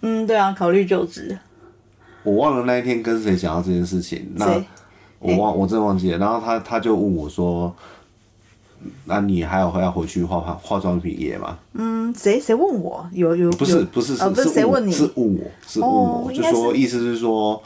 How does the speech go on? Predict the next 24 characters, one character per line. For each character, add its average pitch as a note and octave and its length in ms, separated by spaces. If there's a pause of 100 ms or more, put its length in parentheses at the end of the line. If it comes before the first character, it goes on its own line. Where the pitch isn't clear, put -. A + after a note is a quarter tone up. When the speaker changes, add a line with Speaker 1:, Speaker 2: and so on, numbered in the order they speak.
(140)
Speaker 2:
：“啊， A2+ 100
你 G#2 140
不 F#2+ 60
是 G2 80
说 G#2 120
你 F#2 80
老 D#2+ 140
婆 D#2 180
以 D2 40
前 D#2 180
待 E2 240
一 - 80
线 - 180
品 - 0 (240)
牌？” G3 220
Speaker 1:
哦。 G3+ 100 (560)
Speaker 2:
然 E2+ 120
后 E2+ 80
我 E2 60
就 D#2+ 100
说 D#2 400
：“嗯， D2 220 (180)
对 D2 120
啊。” G1+ 220